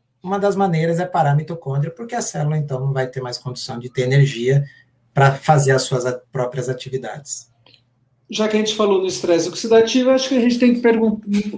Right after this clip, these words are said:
Speaker 2: falar um pouquinho também da, do, a gente falou do que causa mal, mas a gente precisa começar a falar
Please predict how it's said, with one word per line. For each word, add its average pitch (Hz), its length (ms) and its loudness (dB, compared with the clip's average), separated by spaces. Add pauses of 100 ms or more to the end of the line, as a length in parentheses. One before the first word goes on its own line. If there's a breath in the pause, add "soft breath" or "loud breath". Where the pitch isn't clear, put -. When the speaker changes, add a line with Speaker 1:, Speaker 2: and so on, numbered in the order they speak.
Speaker 2:
falar 190 420 4
um 190 140 -2
pouquinho 202 460 0
também 175 640 -2 (200)
da, 160 360 0
do, 175 460 -2 (160)
a 156 60 -6
gente 160 140 -6
falou 185 260 2
do 180 100 0
que 190 140 -2
causa 156 420 2
mal, 180 240 2
mas 160 100 -2
a 147 40 -2
gente 151 80 -6
precisa 165 240 -8
começar 175 380 -6
a 165 60 -8
falar 170 640 -4